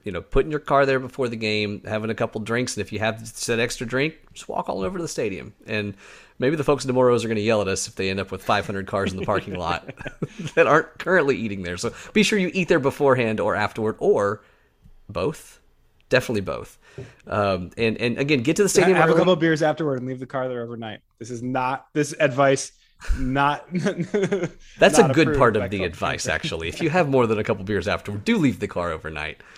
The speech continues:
Speaker 1: Uber is your friend, uh, for sure. And they would encourage you to do that as well, I think. Uh, but, uh, get to the stadium early, and that means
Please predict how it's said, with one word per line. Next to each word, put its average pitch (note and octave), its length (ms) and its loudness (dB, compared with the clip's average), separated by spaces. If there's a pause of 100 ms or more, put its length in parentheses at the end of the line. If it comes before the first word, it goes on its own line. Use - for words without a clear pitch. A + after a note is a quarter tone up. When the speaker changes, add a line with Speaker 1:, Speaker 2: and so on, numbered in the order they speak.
(140)
Speaker 1:
Uber A#2 240 4
is F2+ 100 -2
your F2+ 100 -6
friend, C#2+ 320 -10 (380)
uh, F2+ 200 2
for A2+ 180 -2
sure. G2 420 -2
And G#2+ 140 -2
they A2+ 80 6
would G2 120 2
encourage F2+ 300 -4
you F2 60 -10
to E2 80 -10
do D#2+ 100 -8
that C#2 160 -6
as - 160 -12
well, G1+ 140 -12
I - 80 -10
think. - 340 -18
Uh, F#2 200 -4
but, A2+ 540 0
uh, G2+ 140 0
get D3+ 240 0
to G3 60 0
the F3 100 -2
stadium C#3+ 380 2
early, B2+ 360 2
and A#2 120 0
that A#2 140 -2
means A#2 600 -4